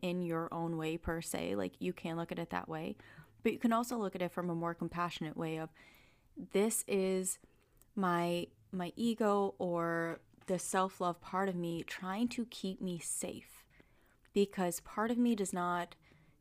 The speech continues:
feel safe to, to be seen. Part of me does not feel safe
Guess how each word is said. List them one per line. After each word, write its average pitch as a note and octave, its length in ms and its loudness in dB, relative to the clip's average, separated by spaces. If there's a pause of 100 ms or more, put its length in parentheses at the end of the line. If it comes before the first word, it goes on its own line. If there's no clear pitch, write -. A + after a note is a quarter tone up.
feel F3+ 180 0
safe - 560 2
to, F3+ 760 0
to E3+ 280 -6
be F3 180 -2
seen. F#3 400 4
Part D#3+ 220 -4
of E3+ 80 -10
me F3 380 -4
does - 240 -8
not E3+ 180 -8
feel E3+ 300 0
safe A3+ 440 0